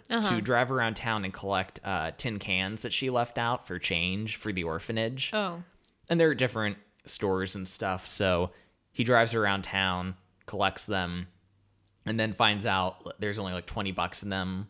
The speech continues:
Speaker 1: Oh.
Speaker 2: collectively, and he
Speaker 1: Mm-hmm.
Speaker 2: feels super bad about it 'cause it's Christmas time, and she's,
Speaker 1: Yeah.
Speaker 2: she really wants it to be a special
Speaker 1: She wants to
Speaker 2: Christmas.
Speaker 1: help the orphans.
Speaker 2: For no re-, yeah, y-,
Speaker 1: Yeah.
Speaker 2: like,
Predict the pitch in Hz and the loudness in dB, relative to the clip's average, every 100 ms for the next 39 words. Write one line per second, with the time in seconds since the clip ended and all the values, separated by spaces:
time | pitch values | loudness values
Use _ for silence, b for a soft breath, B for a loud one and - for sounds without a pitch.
0 | - 214 196 190 - - 107 - - 120 | -6 -4 -4 -8 -12 -2 0 0 0 -2
1 | 127 127 131 123 120 113 107 - - 135 | 0 0 2 4 4 4 2 0 -2 -2
2 | 127 117 104 104 95 95 98 95 98 90 | 0 4 6 6 6 4 4 0 -4 -4
3 | - 147 - 139 123 - 123 117 117 110 | 0 0 2 0 -2 0 0 2 0 0
4 | 196 202 190 185 180 185 185 180 180 185 | 2 4 6 4 2 -2 -2 2 4 4
5 | 180 165 165 160 147 160 147 - - 147 | 4 4 2 0 2 2 4 4 4 4
6 | - - 240 247 - 254 220 214 202 185 | 2 4 4 4 4 4 4 4 0 0
7 | 180 - 156 160 156 143 143 139 135 131 | -2 -4 -8 -8 -2 4 6 8 6 8
8 | 135 135 151 143 - 190 151 135 190 131 | 6 10 8 10 8 8 10 8 2 -8